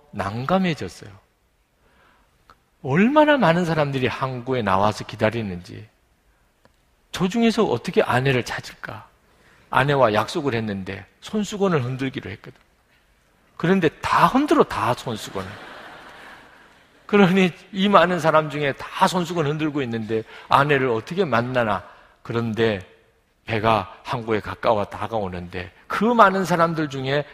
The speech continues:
아내가 보이더라는 거예요. 아내가, 손수건 흔들고 있는 아내가 보이더래요. 사랑하는 사람은 그렇게 되는 거예요.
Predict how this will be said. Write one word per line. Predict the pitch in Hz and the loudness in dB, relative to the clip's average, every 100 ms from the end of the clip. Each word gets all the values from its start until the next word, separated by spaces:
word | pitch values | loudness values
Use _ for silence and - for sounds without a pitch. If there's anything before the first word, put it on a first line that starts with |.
| - _ | -20 _
아내가 | - 101 95 95 85 | -8 -6 -6 -8 -12
보이더라는 | - 85 87 101 92 101 | -14 -18 -16 -16 -20 -20
거예요. | _ _ _ _ _ _ _ _ - | _ _ _ _ _ _ _ _ -14
아내가, | - 85 87 95 90 | -12 -12 -16 -18 -18
손수건 | - 156 139 147 127 | -12 -10 -8 -6 -6
흔들고 | 120 123 110 | -4 -6 -4
있는 | 104 101 | -6 -6
아내가 | 92 98 98 101 | -6 -4 -4 -6
보이더래요. | - 95 92 107 107 - _ _ _ _ _ _ - | -8 -14 -16 -18 -20 -20 _ _ _ _ _ _ -16
사랑하는 | - 131 131 131 131 | -4 0 2 2 2
사람은 | 127 120 104 107 107 - _ _ _ _ | -2 -2 0 -2 -8 -14 _ _ _ _
그렇게 | - 180 165 | -8 -6 -6
되는 | - 95 101 | -8 -14 -14
거예요. | 98 | -16